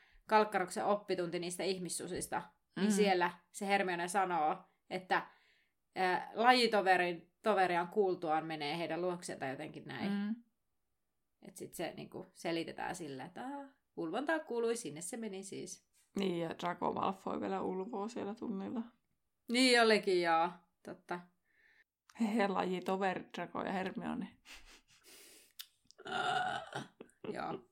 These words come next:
Speaker 1: No, ää, Harryhän lähti sit siinä tässä niin yksin sinne,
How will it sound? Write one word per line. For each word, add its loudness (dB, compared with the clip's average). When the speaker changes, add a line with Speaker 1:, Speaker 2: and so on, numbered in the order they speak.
Speaker 1:
No, 6
ää, 10
Harryhän 8
lähti 6
sit -6
siinä 2
tässä -4
niin -2
yksin 2
sinne, -6